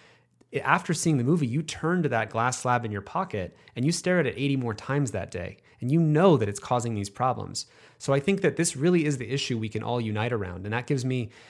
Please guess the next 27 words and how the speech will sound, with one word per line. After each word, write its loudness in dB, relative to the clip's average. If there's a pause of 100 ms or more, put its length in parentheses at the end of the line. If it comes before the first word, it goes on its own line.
(240)
an 0
incredible 2
hope. 0
And -2
I -2
think, -8
as -6
you -4
said, 2 (160)
uh, -16
you -4
know, 2
awareness 2
precedes -4
the -2
opportunity -4
for -8
choice. -2 (400)
I -4
think -4
the -4
question -2
everyone 0
can -4
ask -2
themselves -4
is, -6